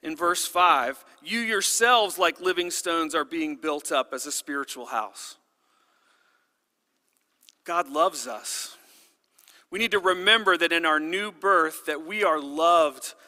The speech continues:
by God. Not just that we are loved by him, also that we are recipients of his presence.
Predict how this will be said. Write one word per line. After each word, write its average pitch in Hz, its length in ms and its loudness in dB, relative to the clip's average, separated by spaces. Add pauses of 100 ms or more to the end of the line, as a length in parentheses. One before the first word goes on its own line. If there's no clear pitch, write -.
(120)
by 151 180 2
God. 143 460 2
Not 180 280 4
just 247 220 -2
that 202 140 0
we 208 100 0
are 196 80 2
loved 196 340 4
by 165 180 6
him, 151 380 -4 (380)
also 180 720 2 (400)
that 180 160 -6
we 233 260 2
are 185 180 4
recipients 180 800 0
of 156 140 -8
his 165 200 -6
presence. - 920 -6